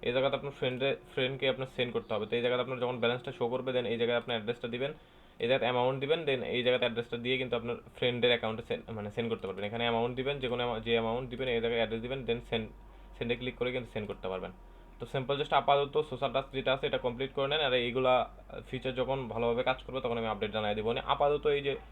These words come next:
এই প্রজেক্টে এইটুকুই কাজ, just সিম্পল এইটুকুই করে নেবেন।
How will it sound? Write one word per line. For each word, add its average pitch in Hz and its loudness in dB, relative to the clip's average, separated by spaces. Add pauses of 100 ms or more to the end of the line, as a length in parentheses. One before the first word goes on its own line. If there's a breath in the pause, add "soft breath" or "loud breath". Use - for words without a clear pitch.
(260 loud breath)
এই 139 2
প্রজেক্টে 139 -2
এইটুকুই 139 -2
কাজ, 151 2 (180)
just 139 -2
সিম্পল 127 0
এইটুকুই 120 -2
করে 117 2
নেবেন। 90 -2